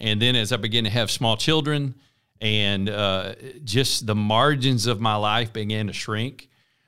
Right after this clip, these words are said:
that I found myself more irritable than ever. And, um, I would respond, um,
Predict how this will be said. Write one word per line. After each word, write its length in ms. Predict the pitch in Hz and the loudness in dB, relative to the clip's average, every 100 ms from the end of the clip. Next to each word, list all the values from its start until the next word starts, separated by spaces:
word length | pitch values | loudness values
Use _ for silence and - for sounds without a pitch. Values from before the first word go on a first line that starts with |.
| _ _ | _ _
that 200 | 110 120 | 0 2
I 120 | 107 | 2
found 400 | 107 - 135 143 | 0 -2 0 0
myself 580 | 135 113 - 123 107 104 | -2 -2 -2 0 0 0
more 220 | 110 110 90 | -2 -2 -2
irritable 580 | 107 113 117 113 107 | -2 -2 -2 -4 -6
than 160 | 95 92 | -6 -8
ever. 320 | 95 - 69 - _ _ _ _ _ - | -8 -10 -16 -20 _ _ _ _ _ -10
And, 560 | 104 104 95 95 90 | -2 2 2 0 -2
um, 320 | 98 95 92 98 | -2 -2 -2 -6
I 160 | 98 110 | -2 0
would 280 | 110 92 104 | 0 -4 -10
respond, 960 | 104 - - - 127 139 117 104 110 107 - _ - | -6 -2 -2 0 0 2 0 0 -4 -6 -12 _ -10
um, 480 | 98 95 92 92 | -4 -2 -2 -4